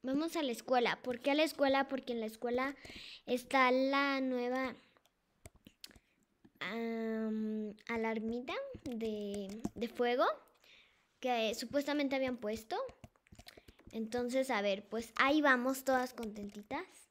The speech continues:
Así que vamos, ay, ay, allá. Ah, sí, también les quería decir otra cosita más.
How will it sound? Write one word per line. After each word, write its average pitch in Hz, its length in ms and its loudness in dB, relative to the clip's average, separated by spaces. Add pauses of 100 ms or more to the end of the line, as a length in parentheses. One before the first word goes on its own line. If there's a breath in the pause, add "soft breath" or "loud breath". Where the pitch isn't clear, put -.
(2750 loud breath)
Así 226 200 -10
que 302 260 0 (1900)
vamos, 254 500 -4
ay, 220 300 -12
ay, 226 220 -10 (140)
allá. 233 280 -12 (2000 loud breath)
Ah, 370 240 4
sí, 311 380 0 (160)
también 339 320 4
les 427 200 4
quería 320 300 -2
decir 311 440 -6
otra 294 340 -6
cosita 247 500 -8
más. 240 400 -4